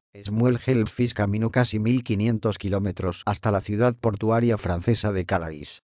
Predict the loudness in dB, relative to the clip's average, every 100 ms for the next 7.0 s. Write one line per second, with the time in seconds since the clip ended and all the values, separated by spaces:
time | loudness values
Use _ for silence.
0 | _ _ 0 2 2 0 -2 2 0 2
1 | 2 4 0 2 0 2 -2 0 -4 -8
2 | _ 2 6 6 4 0 0 -2 -4 0
3 | 0 0 -2 -2 -2 -2 -2 0 0 2
4 | 2 2 -2 -4 _ _ -2 2 0 2
5 | 2 2 0 0 2 2 2 0 0 -2
6 | -8 -10 0 0 2 4 4 4 0 -2